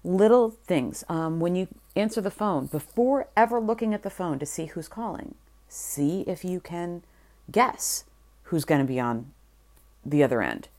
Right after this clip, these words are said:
And a lot of times it'll be pretty obvious because obviously our nearest and dearest are the ones that are most frequently on our phone. But see, see if you can do it anyway. Um,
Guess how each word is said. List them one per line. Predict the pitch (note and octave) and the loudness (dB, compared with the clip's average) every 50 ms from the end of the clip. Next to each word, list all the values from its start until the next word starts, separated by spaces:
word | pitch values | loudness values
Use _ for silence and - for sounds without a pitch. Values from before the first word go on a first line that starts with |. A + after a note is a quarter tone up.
| _ _ _ - - - - _ | _ _ _ -20 -20 -20 -14 _
And | - F#4 G4+ G4+ G4 | -2 0 2 2 2
a | F#4+ | 4
lot | F4+ D#4+ C#4+ | 6 6 6
of | C4+ B3+ | 6 6
times | - A#3+ G#3+ G#3 - - - - - _ | 4 2 2 0 -2 -8 -14 -20 -16 _
it'll | - A3 A3 A3+ | 6 8 8 8
be | F#3+ A3 | 8 6
pretty | G#3 - - E3+ D#3+ D3+ C#3 C#3 | 2 4 4 4 6 8 8 10
obvious | C3+ C#3 C#3+ D3+ - D#3+ - - | 10 10 10 8 4 0 0 -2
because | - D3 - - C#3+ C3 B2+ - - - _ - | -6 -6 -2 0 2 2 0 -2 -8 -16 _ 6
obviously | D3 C#3+ C3 C3 C3+ - - C#3 C3+ | 8 8 8 8 4 4 4 6 6
our | C3 B2+ | 6 6
nearest | B2+ B2+ A#2+ B2 B2+ A#2 - | 6 4 4 4 2 2 0
and | C3 C3+ | 0 2
dearest | D3 A3+ A#3+ G#3+ G#3 G3 - | 4 6 6 6 6 4 0
are | E3 | 0
the | D3 D3+ | 0 2
ones | C#3 C#3 C3+ C#3 | 2 2 0 0
that | - C#3+ | 0 0
are | C3 C3 | 0 2
most | C#3 D#3 D3+ C3 - - | 2 2 2 0 -2 -4
frequently | - - D3+ C3+ - - - C3 | -2 -2 -2 -2 -2 -6 -8 -6
on | B2+ B2 A#2+ | -6 -6 -6
our | A2+ B2 | -8 -8
phone. | - - G#3 G3 C#3+ - - - _ - - - - _ | -8 -6 -6 -6 -6 -6 -10 -14 _ -20 -20 -20 -14 _
But | - C4+ - | -12 -10 -6
see, | - - D#4+ F4 E4 - - _ | -6 -6 -4 -4 -6 -6 -8 _
see | - - - - E4+ | -14 -10 -6 -4 -4
if | E4+ D#4 | -2 -2
you | D#4 D4 | -4 -4
can | - C4+ A#3+ | -2 -2 -2
do | A#3 A#3 G3+ | 0 -2 -2
it | - - - - _ _ _ _ | -2 -6 -8 -12 _ _ _ _
anyway. | - G3 F#3+ E3+ B2+ G2 - - _ _ _ _ _ _ _ _ _ _ _ _ _ _ _ _ _ _ _ _ _ _ - | -6 -6 -4 -4 -6 -8 -12 -16 _ _ _ _ _ _ _ _ _ _ _ _ _ _ _ _ _ _ _ _ _ _ -2
Um, | F#3 F3+ E3+ E3+ E3 E3 E3+ E3 D#3 | 0 0 0 0 -2 -4 -6 -10 -12